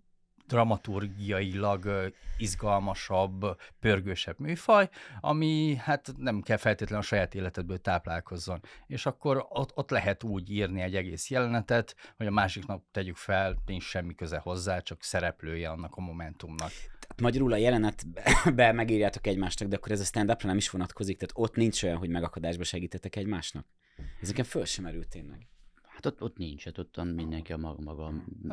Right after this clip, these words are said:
Speaker 1: Volt
Speaker 3: anyagával.
Speaker 1: olyan, volt olyan, hogy jött egy poén ötlet a másik stand-upjához, és akkor
Speaker 2: Mhm.
Speaker 1: azt, azt beépítettük, de amúgy, ö, nem jellemző az, hogy, ö,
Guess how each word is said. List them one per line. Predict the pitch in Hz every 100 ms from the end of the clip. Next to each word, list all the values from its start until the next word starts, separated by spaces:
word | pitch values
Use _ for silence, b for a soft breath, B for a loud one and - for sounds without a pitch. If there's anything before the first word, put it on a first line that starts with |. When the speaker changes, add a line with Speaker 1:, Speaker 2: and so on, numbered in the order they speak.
| 147
Speaker 1:
Volt | 135 104
Speaker 3:
anyagával. | 98 107 104 104 92
Speaker 1:
olyan, | 107
volt | 117 113 98
olyan, | 107 104 101
hogy | 101 95 101 95 101
jött | 104 -
egy | 104 92 -
poén | - 95 95
ötlet | 95 - 90 -
a |
másik | 90 92 -
stand-upjához, | - 95 92 87 98 87 87
és | 87
akkor | - - 85 - B -
Speaker 2:
Mhm. | 82
Speaker 1:
azt, | 87
azt | - 90
beépítettük, | 87 95 85 - - 92 - 95 82
de | 90 92
amúgy, | 90 92 92 87
ö, | 90 87 - B B B
nem | 87 87 98 95
jellemző | 90 87 87 87 82
az, | 82 -
hogy, | 85 80 87
ö, | 82